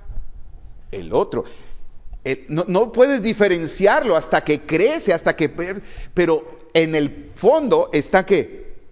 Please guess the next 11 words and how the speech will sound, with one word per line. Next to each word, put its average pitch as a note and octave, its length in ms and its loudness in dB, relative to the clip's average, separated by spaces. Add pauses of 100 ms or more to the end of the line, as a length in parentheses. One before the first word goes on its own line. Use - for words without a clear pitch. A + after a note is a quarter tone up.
(720)
Entrelazados. - 920 -10 (1000)
A - 100 -14
veces F#3+ 360 -2
es G3 160 -4
difícil - 760 -4
distinguir. D3 840 -8 (800)
¿Mm? G2 160 -10 (100)
Y D3+ 120 4
el B2+ 200 -2
tiempo G3+ 720 2
va G3+ 840 0